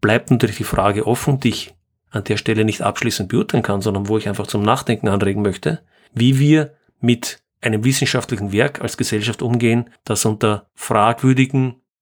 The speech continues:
ethischen, moralischen Rahmenbedingungen entstanden ist. Im Falle des Bärenkopf-Atlas wurde er dann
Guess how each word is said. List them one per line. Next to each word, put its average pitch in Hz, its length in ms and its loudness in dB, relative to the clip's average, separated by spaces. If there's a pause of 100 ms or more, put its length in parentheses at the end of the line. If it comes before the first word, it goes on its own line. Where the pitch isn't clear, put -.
(120)
ethischen, 120 640 -4
moralischen 110 760 0 (100)
Rahmenbedingungen 107 840 -4 (180)
entstanden 92 500 -6
ist. - 260 -20 (500)
Im 127 120 2
Falle 117 260 2
des 107 140 -2
Bärenkopf-Atlas 127 920 0
wurde 123 220 4
er 120 100 2
dann 113 340 0